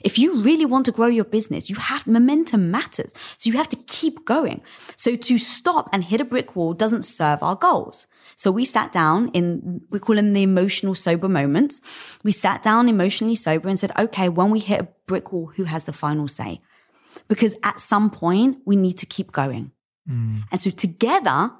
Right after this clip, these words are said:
Speaker 1: we said, "He's gonna have the final say." And we've been in business now. Impact Theory has been around for three and a half years. About six months ago, we had the very first time where neither of us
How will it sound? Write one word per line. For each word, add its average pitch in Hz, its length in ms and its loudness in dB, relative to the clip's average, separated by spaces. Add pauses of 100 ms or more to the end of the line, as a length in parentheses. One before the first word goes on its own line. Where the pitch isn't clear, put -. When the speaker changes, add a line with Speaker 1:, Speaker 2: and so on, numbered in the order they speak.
(120)
Speaker 1:
we 208 200 -2
said, 160 480 0
"He's 165 220 -6
gonna - 160 -4
have 143 180 -8
the 139 80 -10
final 139 340 -6
say." 240 320 -6 (800)
And 202 200 4
we've 196 120 0
been 233 140 4
in 240 80 6
business 202 400 2
now. 180 220 4
Impact - 300 -6
Theory 180 120 0
has 180 80 0
been 175 140 -2
around 165 160 0
for - 80 -12
three 185 160 0
and 185 80 4
a - 20 2
half 165 180 0
years. 143 300 0 (960)
About 175 640 0
six - 460 -2
months 202 280 0
ago, 160 340 0
we 175 100 0
had 165 180 2
the 156 100 -2
very 165 280 -2
first 170 340 -2
time 156 220 0
where 151 100 0
neither 160 300 0
of 151 120 -8
us 151 140 0